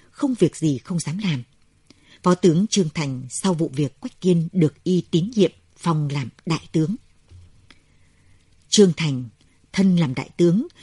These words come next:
nhưng lòng dạ lúc nào cũng nơm nớp lo sợ vì biết Trương Bá Nghi tâm tính khó lường.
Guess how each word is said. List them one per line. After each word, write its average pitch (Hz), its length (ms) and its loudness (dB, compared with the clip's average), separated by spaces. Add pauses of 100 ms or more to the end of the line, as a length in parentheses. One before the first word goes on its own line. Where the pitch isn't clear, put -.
(160)
nhưng 220 240 4
lòng 147 200 0
dạ 147 260 -4
lúc 214 280 -2
nào 156 260 0
cũng 185 280 -4
nơm 208 240 0
nớp 302 200 -4
lo 202 160 -2
sợ - 280 -4 (300)
vì 139 380 0
biết 226 260 -2
Trương 175 220 -2
Bá 156 100 -2
Nghi 175 280 -2 (100)
tâm 165 200 0
tính 170 240 -2
khó 175 260 -4
lường. 156 260 4